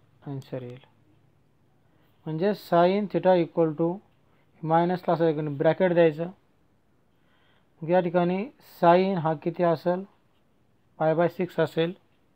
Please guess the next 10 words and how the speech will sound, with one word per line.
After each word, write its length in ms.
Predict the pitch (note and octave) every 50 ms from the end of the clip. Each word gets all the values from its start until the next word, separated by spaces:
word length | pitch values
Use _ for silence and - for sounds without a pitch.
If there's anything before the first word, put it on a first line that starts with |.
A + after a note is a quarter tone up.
| _ _ _ _ _ _ _ _ _ _ _ _ _ _ _ _ _ _ _ _ _ _ _ _ _ _ _ _ _ _ _ _ _ - -
Sine 300 | F#3 F#3+ G#3 A3 A3+ B3 C4+ - _ _ _ -
त्या 100 | G3+ G3
ठिकाणी 280 | F3+ F3 D#3+ F3+ F3
किती 240 | E3 F3+ F3+ E3+ F#3
आहे? 180 | F3 F3+ F#3+ G#3+ A#3 - _ _ _ _ _ _ _ _ _ _ _ _ _ _ _ _ _ _ _ _ _ _ _ _ _ _ _ _ _ _ _ _ _ _ _ _ _ _ _ _ _ _ -
अं, 340 | E3+ E3+ E3+ F3 F#3+ F#3 F3+
root 180 | F3+ G#3 F#3 -
three 140 | E3+ F3+ E3
by 160 | E3+ D#3+ D3+ C#3+ -
two 140 | E3 F3+